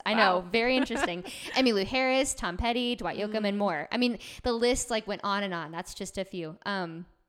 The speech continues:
Speaker 1: but they all came together to help him do this. In Zevon's words, he wrote this record for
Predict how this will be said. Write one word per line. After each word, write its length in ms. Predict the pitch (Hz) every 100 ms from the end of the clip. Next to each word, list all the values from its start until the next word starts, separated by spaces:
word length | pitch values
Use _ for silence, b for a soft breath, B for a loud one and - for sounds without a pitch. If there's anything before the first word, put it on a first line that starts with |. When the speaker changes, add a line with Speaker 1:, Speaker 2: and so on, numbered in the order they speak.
| _ _ _ _ _ - -
Speaker 1:
but 100 | 240
they 100 | 247
all 160 | 220
came 220 | 226 240 208
together 580 | 208 185 185 180 190 B B -
to 80 | 202
help 220 | 196 -
him 100 | 170
do 120 | 254
this. 240 | 214 180 B B B
In 160 | 214 208
Zevon's 480 | 247 294 285 262 196
words, 520 | 196 190 190 185 - b b b b
he 140 | 240
wrote 200 | 220 233
this 200 | 247 247 214
record 440 | 196 - 165 -
for 540 | - 180 165 165 175